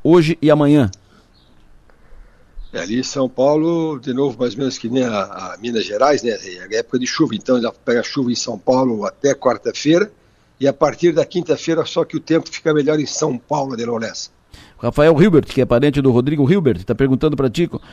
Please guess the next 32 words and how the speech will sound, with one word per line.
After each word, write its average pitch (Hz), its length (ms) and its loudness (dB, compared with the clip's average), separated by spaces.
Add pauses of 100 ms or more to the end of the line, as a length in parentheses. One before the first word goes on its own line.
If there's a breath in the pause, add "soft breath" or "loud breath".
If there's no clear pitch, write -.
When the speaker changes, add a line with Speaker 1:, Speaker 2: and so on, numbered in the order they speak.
(160 loud breath)
Speaker 1:
o 113 100 -6
tempo 160 380 0
hoje 170 420 2 (520)
em 139 200 4
Tubarão. 147 480 4 (1700 loud breath)
Speaker 2:
É, - 120 -2
Tubarão 190 400 2
hoje 220 420 0 (320)
chove, 220 420 -4
né, 175 220 -6
o 151 400 -10
Rafael? 147 420 -8
Hoje 139 180 -10
chove 147 240 -8
Tubarão, 156 640 -4
chuva 127 360 -10
fraca, 160 360 -4
não 131 120 -8
tem, 143 260 -8
assim, 123 640 -6
previsão 127 380 -6
de - 80 -12
chover 120 240 -4
tão 123 180 -2
forte, - 420 -2 (380 soft breath)
mas 117 180 -6
chove 143 240 2
hoje 147 160 2
em 143 40 -8
Tubarão 147 360 2
e 180 60 4
amanhã 175 340 2